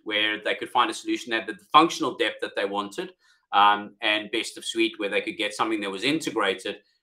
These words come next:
um, and, uh, and, and would give them the, the benefit of, it, of an integrated solution.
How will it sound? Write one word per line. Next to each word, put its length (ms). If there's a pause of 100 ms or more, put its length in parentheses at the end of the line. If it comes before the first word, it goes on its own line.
(140)
um, 480
and, 380
uh, 320
and, 240
and 160
would 180
give 240
them 220
the, 220
the 140
benefit 420
of, 120
it, 80 (100)
of 100
an 80
integrated 600
solution. 460